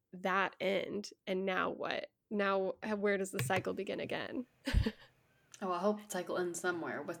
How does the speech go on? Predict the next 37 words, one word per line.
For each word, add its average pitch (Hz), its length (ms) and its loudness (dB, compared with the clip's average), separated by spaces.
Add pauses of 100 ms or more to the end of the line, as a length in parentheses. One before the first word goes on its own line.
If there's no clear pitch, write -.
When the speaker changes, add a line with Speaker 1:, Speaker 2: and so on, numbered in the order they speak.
(120)
Speaker 1:
<laughs> 605 120 10
Speaker 2:
with 349 100 0
Speaker 1:
I 339 120 12
Speaker 2:
this - 80 2
Speaker 1:
know. - 240 4
Speaker 2:
new 349 260 6
one. - 380 -4 (400)
Ho-, 247 100 2 (100)
I, 247 140 10
I 233 40 8
Speaker 1:
I - 20 6
Speaker 2:
hoping 262 320 12
that, 220 80 4
Speaker 1:
know. 202 120 2
Speaker 2:
I 208 60 6
hoping 247 260 4
she's 220 200 4
just - 180 -4
gonna 175 540 0
churn 180 260 2
him 196 140 4
out 156 160 4
like 165 240 0
she 165 180 -4
churned 165 300 -2
out - 180 -2
Tom 160 260 -4
Hiddleston. - 640 -4 (340)
You 185 100 6
know, 165 80 8
like, 208 80 10
Speaker 1:
Yeah. - 120 6
Speaker 2:
right 185 180 12
after 202 280 6
she 196 120 -2
dated 160 300 -2
Calvin, 262 640 4